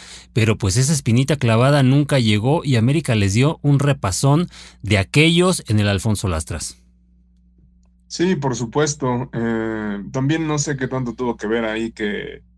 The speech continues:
Speaker 2: que, que Leal cambió el, cambió a varios jugadores, le dio entrada a,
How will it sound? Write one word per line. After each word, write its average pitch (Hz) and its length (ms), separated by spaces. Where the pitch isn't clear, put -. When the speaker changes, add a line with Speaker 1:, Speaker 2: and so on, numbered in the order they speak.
Speaker 2:
que, - 180
que 123 140
Leal 113 640
cambió 113 880
el, 104 800
cambió 131 320
a 127 40
varios 131 300
jugadores, 147 800
le 110 120
dio 117 100
entrada 110 840
a, 101 60